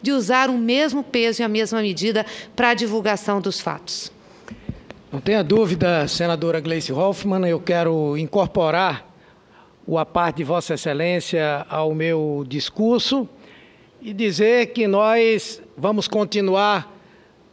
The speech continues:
Speaker 2: lutando nessa trincheira do parlamento, aqui no Senado Federal, dessa tribuna, nos meios de comunicação, mas vamos lutar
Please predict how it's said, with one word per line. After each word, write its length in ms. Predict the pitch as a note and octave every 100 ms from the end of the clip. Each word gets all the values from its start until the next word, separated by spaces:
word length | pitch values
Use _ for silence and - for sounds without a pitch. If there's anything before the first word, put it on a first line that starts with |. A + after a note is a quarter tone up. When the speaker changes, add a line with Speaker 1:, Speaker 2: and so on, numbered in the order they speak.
| _
Speaker 2:
lutando 580 | A#3+ B3+ C4+ A#3 D3 A2+ - - - _ _ _ _ _ - _ - -
nessa 300 | F#3+ A3+ C#4
trincheira 680 | - B3 G#3+ - B3+ C#4 C#4+
do 120 | C4+
parlamento, 1000 | - C#4+ A3+ A#3 A3 A#3+ B3 B3 A#3+ G#3+ - - - _ _ _
aqui 500 | D#3+ E3+ A#3 B3+ B3+
no 120 | A3
Senado 460 | F#3 G3+ F3 G#3 D#3
Federal, 680 | G3+ F3+ D#3+ F3 G#3+ G#3+ F#3+
dessa 360 | G#3 G3+ G3
tribuna, 680 | - E3 C3+ G3+ A3+ A3 F#3+
nos 220 | F3+ D3+
meios 260 | F#3+ G#3 F3
de 80 |
comunicação, 1000 | F#3+ G3+ F#3 F3+ F#3 D3 - G#3 A#3 A3+ A3 - - - - -
mas 280 | - G3+ F#3+
vamos 320 | D#3 A#3 A3
lutar 420 | F3+ G3+ - G#3+